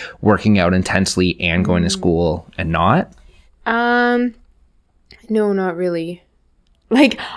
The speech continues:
Speaker 2: I've always, I've always been doing, like, a lot of other things in addition to my academic stuff because, like, like, I'll go crazy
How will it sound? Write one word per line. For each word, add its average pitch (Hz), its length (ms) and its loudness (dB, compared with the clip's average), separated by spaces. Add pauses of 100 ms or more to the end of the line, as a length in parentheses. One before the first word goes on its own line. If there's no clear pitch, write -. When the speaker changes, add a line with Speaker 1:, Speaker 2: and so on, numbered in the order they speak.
(100)
Speaker 2:
I've 233 200 6
always, 233 580 6 (240)
I've 196 120 -2
always 190 380 2
been 165 540 -4 (600)
doing, 160 520 -6
like, 151 320 -12 (220)
a 165 80 -4
lot 160 180 -2
of 160 140 -4
other 160 280 -4
things 156 380 -10
in 160 160 -6
addition 160 560 -8
to - 140 -12
my 151 440 -10 (380)
academic 156 460 -8
stuff 170 600 -4
because, 170 360 -6
like, 156 340 -8 (1000)
like, 165 160 -12
I'll 156 340 -6
go 151 320 -12
crazy 147 680 -12